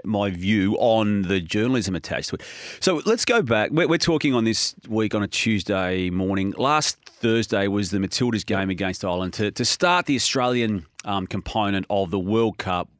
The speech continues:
for women soccer. There's one name that everyone in Australia, I think, knows, whether you like sport or not, and that's Sam Kerr.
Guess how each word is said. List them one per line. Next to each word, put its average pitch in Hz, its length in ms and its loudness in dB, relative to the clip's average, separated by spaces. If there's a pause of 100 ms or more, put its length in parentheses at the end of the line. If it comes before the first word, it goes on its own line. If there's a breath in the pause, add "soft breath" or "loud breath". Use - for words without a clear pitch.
for - 240 -8
women 85 480 -4
soccer. - 360 -8 (1080 loud breath)
There's 131 260 0
one 131 420 2
name 101 360 0
that 98 120 -2
everyone 104 440 0
in 98 100 -4
Australia, 92 460 -2
I 87 40 -2
think, - 240 -6
knows, 80 320 -6
whether 87 120 -6
you 90 80 -2
like 113 180 2
sport 107 260 -2
or 92 80 0
not, 82 260 -4
and 104 120 -2
that's 101 140 0
Sam 90 260 0
Kerr. 82 300 -2